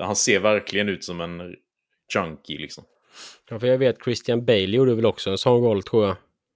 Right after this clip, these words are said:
Speaker 1: Mm.
Speaker 2: Där han bantade ner sig.
Speaker 1: Ja, låter bekant.
Speaker 2: Och där ser också omtalat för att han ser ju, som du säger, sjuk ut.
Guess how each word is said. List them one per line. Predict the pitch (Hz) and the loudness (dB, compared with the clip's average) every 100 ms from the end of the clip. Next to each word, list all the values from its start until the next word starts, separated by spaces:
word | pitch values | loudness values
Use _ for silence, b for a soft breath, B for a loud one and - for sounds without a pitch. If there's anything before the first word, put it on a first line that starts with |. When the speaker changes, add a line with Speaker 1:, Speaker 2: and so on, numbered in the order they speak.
| - | -12
Speaker 1:
Mm. | 98 107 - _ _ _ _ | -12 -12 -16 _ _ _ _
Speaker 2:
Där | 110 | -2
han | 107 104 | 0 2
bantade | 101 92 107 110 | 0 -2 -4 0
ner | 113 92 | 0 0
sig. | - 101 _ _ _ _ _ | -4 -8 _ _ _ _ _
Speaker 1:
Ja, | 98 95 107 | -8 -6 -6
låter | 110 107 | -8 -10
bekant. | 104 107 80 _ _ _ _ _ _ _ _ _ - | -12 -12 -12 _ _ _ _ _ _ _ _ _ -18
Speaker 2:
Och | 117 | -6
där | 113 | -4
ser | 110 131 95 - 64 | -4 -6 -12 -16 -14
också | 127 107 - 101 101 | -12 -10 -8 -6 -4
omtalat | 95 110 107 92 90 | -4 -4 -6 -6 -6
för | - | -6
att | 95 | -6
han | 101 | -6
ser | 95 101 | -4 -4
ju, | 98 95 - | -4 -6 -6
som | 110 | -6
du | 101 | -2
säger, | 104 92 | -2 -2
sjuk | - 101 85 - | -2 -2 -2 -4
ut. | 107 - | -6 -6